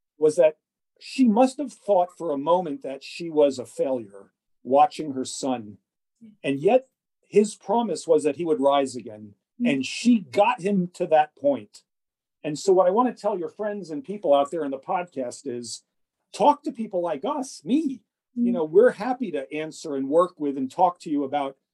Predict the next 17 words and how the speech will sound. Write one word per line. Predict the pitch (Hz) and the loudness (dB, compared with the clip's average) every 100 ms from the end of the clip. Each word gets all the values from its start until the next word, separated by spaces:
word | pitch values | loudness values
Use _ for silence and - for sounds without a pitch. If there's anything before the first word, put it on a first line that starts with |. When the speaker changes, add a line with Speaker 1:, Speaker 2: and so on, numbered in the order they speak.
| _ _ _ _ _ | _ _ _ _ _
Speaker 1:
what's | - 123 160 - - - | -8 0 0 0 -18 -6
real | 139 143 127 123 | 0 2 2 0
and | 120 | -2
what's | 131 131 - | -6 -6 -4
not, | 131 139 143 127 | -2 0 -2 -4
or | 113 | -10
what | 110 117 165 | -6 2 2
you're | 139 127 | 2 -4
dealing | 120 156 151 131 | -2 0 0 0
with. | 123 113 110 - | -2 -4 -4 -2
There's | 151 143 | 0 4
no | 233 | 4
judgment. | 226 - 208 147 104 _ _ _ _ _ _ _ | 6 4 4 2 -12 _ _ _ _ _ _ _
I | 170 160 | -2 -2
also | 202 247 - 208 | 2 0 2 -4
believe | 151 143 147 143 | -2 -2 -4 -2
that | 151 143 | 2 2